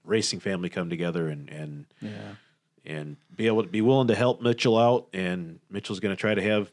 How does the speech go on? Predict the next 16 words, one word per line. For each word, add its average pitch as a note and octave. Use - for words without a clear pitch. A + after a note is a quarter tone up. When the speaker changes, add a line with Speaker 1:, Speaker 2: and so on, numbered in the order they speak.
Speaker 1:
both A2
cars A2
out, A2
both F#2+
of F#2
his F#2+
parents' G2+
cars G2
out F#2
next F2
year, F2
Speaker 2:
Mm-hmm. A#2+
Speaker 1:
and D#2
may G2+
have G2+
a, F2+